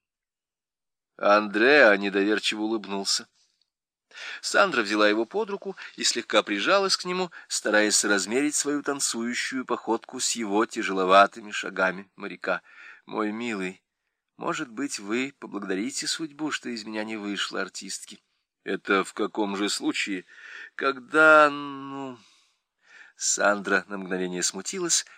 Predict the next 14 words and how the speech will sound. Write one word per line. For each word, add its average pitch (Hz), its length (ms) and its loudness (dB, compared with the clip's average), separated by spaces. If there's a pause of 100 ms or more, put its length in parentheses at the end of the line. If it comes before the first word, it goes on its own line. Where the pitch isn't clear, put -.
(180)
и 104 100 -10
торопливо 110 500 -6
продолжала. 95 680 -4 (800)
«Если 151 680 -4 (340)
не 131 200 -12
обладать 139 640 -4
потрясающим, 113 1000 -2
редкостным 104 720 -2
талантом, 107 800 -8 (680)
какой - 240 -2
появляется 92 600 2
раз 135 380 6
в - 120 -14
поколение, 165 640 -4